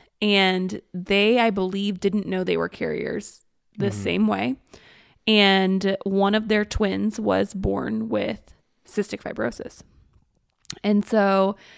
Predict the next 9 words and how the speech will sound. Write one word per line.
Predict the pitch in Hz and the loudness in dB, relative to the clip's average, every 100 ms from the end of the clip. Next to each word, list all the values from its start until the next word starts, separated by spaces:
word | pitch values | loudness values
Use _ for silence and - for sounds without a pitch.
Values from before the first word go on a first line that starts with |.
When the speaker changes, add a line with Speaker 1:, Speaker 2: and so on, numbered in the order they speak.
| - _ - | -20 _ 2
Speaker 1:
that | 214 - | 2 4
kind | 247 226 | 2 2
of | |
introduced | - 214 208 196 190 190 196 - - | 2 0 2 -2 0 0 0 -6 -2
us | 190 208 - - | 0 0 -4 -12
to | - - 196 202 175 190 208 208 _ _ _ _ _ _ _ _ _ _ _ - | -6 -2 0 2 2 2 0 -4 _ _ _ _ _ _ _ _ _ _ _ -20
the | - 208 196 | -12 -2 0
disease | 196 185 180 196 | 0 -2 -6 -2
itself. | 165 - 196 175 196 269 320 - | -4 -2 0 4 4 2 -4 -18